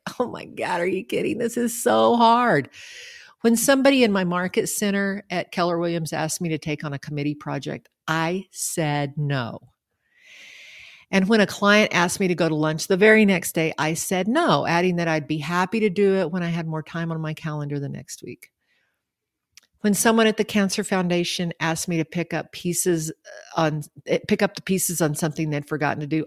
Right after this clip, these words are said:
I said no. And I struggled hard every time I said no that day. Uh,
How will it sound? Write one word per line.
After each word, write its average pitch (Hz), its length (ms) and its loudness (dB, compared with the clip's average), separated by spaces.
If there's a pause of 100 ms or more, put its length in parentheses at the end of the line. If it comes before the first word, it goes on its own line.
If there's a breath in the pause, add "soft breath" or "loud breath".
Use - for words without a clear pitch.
I 190 220 2
said 214 420 0
no. 214 460 2
And 170 160 -4 (100)
I - 240 -2
struggled 202 720 -2 (380 loud breath)
hard 170 520 2 (480 loud breath)
every 202 400 4
time 175 380 -2
I 160 160 -4
said 156 360 -2
no 143 280 -4
that 131 240 -6
day. 120 420 -10 (1400 loud breath)
Uh, - 80 0